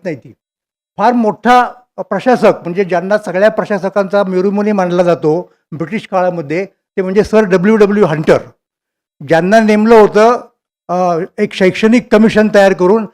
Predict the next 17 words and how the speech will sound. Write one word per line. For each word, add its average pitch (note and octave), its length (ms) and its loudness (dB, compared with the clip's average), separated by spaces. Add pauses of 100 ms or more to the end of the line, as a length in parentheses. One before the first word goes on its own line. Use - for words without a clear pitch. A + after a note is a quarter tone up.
(160)
आणि F3 140 -2
महात्मा F#3+ 400 2
फुलेंनी G#3 360 0
साक्ष G3+ 300 -4
दिली F#3 200 -2
होती, F#3+ 100 -6
ते A#3 180 -2
हंटर F3+ 320 0
साहेब. B2+ 240 -6 (640)
तर G#3 60 0
हंटर E3 360 2
साहेबांचं A#3 460 2
चरित्र, A3+ 480 0
आत्मचरित्र A#3 640 0
सगळं B3 220 0
प्रकाशित G3 420 -4
आहे. C#3 220 -10